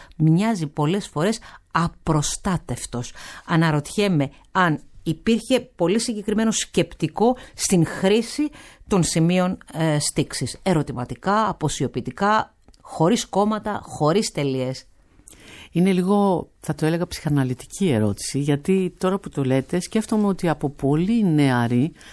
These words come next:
Speaker 2: ακόμα και όταν ήμουνα στο γυμνάσιο, μου άρεσε να βάζω τρεις τελείες. Σαν να θέλω να αφήσω ένα ερωτηματικό, γιατί νομίζω ότι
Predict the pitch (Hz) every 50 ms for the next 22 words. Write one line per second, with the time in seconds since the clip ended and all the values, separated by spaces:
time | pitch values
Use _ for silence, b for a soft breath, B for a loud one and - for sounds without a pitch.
0 | B B B - - - - 185 185 185 190 180 - 185 180 185 175 175 180 190
1 | 196 180 - - 170 139 139 131 135 131 120 120 120 - - 185 190 190 190 208
2 | 233 220 - 226 214 190 214 214 202 226 214 - - 208 - - - 196 190 190
3 | 175 147 120 107 104 - - B B B B B B B B B B B - -
4 | 214 226 233 233 220 190 - - 226 226 240 226 214 196 180 - - - - 208
5 | 214 185 - - - 175 180 220 233 - - - _ _ _ _ - 208 220 233
6 | 240 233 214 - 196 185 170 - - - 202 185 165 139 117 B B B B B
7 | B B B B B 160 196 190 - 254 254 240 247 269 262 269 262 - - -
8 | 226 220 214 208